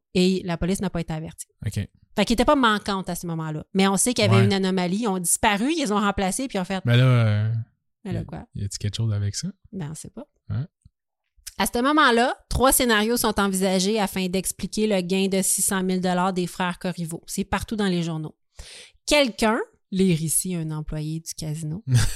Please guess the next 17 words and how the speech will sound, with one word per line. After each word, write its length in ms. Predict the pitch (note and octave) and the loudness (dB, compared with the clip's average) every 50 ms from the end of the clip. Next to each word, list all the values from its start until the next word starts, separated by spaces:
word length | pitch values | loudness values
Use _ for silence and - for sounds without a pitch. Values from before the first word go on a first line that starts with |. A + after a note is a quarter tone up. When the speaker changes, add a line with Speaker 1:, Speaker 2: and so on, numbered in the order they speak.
| - E3+ D3 - | 4 4 4 4
Speaker 2:
<laughs> 500 | - - C#3 - - - - - - - | 0 -4 -6 -6 -8 -18 -20 -12 0 2
Speaker 1:
aurait 280 | A3+ A#3 A#3 B3 B3+ | 2 4 4 2 2
subtilisé 800 | B3+ - - D#4+ D4+ - - - D4+ C#4 C4+ C4 A#3 A#3+ D4 D#4 | 2 2 2 0 0 0 -2 0 0 0 0 0 0 0 0 2
les 120 | D4+ C#4 - | 2 0 -2
trois 280 | - - A3+ G#3+ G#3 | 2 2 2 2 2
puces 200 | - B3+ B3+ - | 0 -2 -2 0
électroniques 600 | B3+ A3 G#3 G3 - - - G3+ G3+ A3 B3 - | 2 2 0 0 -2 -4 -4 -2 0 -2 -2 0
afin 240 | A#3 F#3+ - G#3+ G#3+ | -2 -2 -2 -2 -2
de 100 | G3+ G3+ | 0 0
les 360 | F#3+ F3 F3 F3 E3+ E3+ F#3+ | 0 0 0 0 0 2 2
étudier 600 | C4 B3+ - - G#3 F#3 F#3 G#3 G#3+ G#3+ - G3 | 2 2 0 -4 -4 -2 0 2 2 2 2 0
et 40 | F#3 | -2
de 160 | E3+ F3 E3 | 0 0 0
découvrir 540 | F3 F#3+ G#3+ G#3+ - G3+ F3 F3 F#3 F#3 F3+ | 2 2 2 2 2 -2 0 2 2 2 2
les 120 | E3+ D#3+ | 0 0
séquences 480 | D#3 - - F3 - G3 F3+ F3+ F3 E3+ | -2 -2 -2 -2 0 0 0 0 -2 0
gagnantes. 720 | E3+ G3 F#3 F#3 F3+ F3+ E3 D3+ D3+ - - _ - - | 2 2 2 2 2 0 -2 -2 -6 -10 -14 _ -20 -20